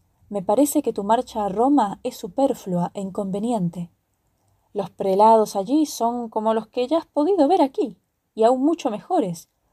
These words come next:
por estar cerca del pastor principal. Te aconsejo que evites esa fatiga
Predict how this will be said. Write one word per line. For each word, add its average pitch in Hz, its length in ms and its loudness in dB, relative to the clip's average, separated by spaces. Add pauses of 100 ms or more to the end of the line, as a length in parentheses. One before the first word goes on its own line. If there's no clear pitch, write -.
(120)
por 208 140 0
estar 233 260 -4
cerca 349 340 0
del 190 140 0
pastor 196 320 -10
principal. 175 600 -6 (1040)
Te 214 60 -2
aconsejo 208 840 -4
que 190 200 -4
evites 208 540 -4
esa 220 240 -4
fatiga 180 720 -4